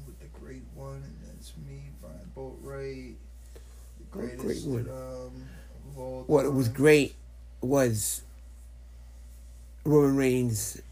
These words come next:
Speaker 2: and Brock Lesnar's contract signing.
Speaker 1: Oh, yeah?
Speaker 2: It was pretty good.
Speaker 1: I didn't even see it yet.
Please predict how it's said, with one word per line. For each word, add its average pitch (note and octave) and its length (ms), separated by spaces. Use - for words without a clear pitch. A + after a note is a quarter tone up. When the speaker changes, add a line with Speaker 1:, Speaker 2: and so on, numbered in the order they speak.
Speaker 2:
and A2+ 400
Brock B2 240
Lesnar's A#2 680
contract A2 400
signing. G2+ 300
Speaker 1:
Oh, C3 200
yeah? D#3+ 200
Speaker 2:
It - 580
was G#2+ 60
pretty A#2+ 280
good. G2+ 280
Speaker 1:
I C3 60
didn't C3 380
even B2+ 240
see - 200
it B2 180
yet. A#2 160